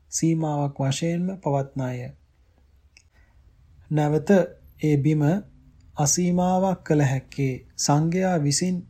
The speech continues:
පමණකි. පසු කලෙක පස් පුරවා සීමා භූමිය උස් කළේද ඒ බිම සීමාවමය. සීමා භූමිය යටකොට ගඟක්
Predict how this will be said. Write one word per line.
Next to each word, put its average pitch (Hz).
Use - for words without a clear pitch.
පමණකි. 143
පසු 165
කලෙක 190
පස් -
පුරවා 175
සීමා 160
භූමිය 147
උස් 147
කළේද 143
ඒ 147
බිම 147
සීමාවමය. 156
සීමා 185
භූමිය 156
යටකොට 147
ගඟක් 143